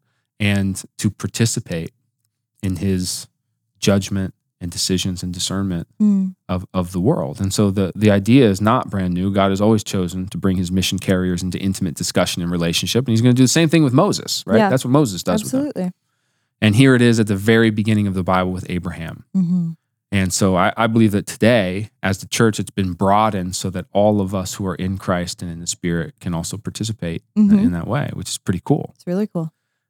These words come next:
Speaker 1: And so the angels go and Yahweh stays with Abraham.
Speaker 2: Mm-hmm.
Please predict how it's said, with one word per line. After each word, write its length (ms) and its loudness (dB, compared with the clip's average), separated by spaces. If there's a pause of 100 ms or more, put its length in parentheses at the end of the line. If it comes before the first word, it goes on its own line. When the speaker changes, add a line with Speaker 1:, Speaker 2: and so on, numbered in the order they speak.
Speaker 1:
And 100 4
so 100 6
the 120 8
angels 420 4
go 540 2 (320)
and 160 2
Yahweh 400 4
stays 460 2
with 180 -4
Abraham. 540 -4
Speaker 2:
Mm-hmm. 320 6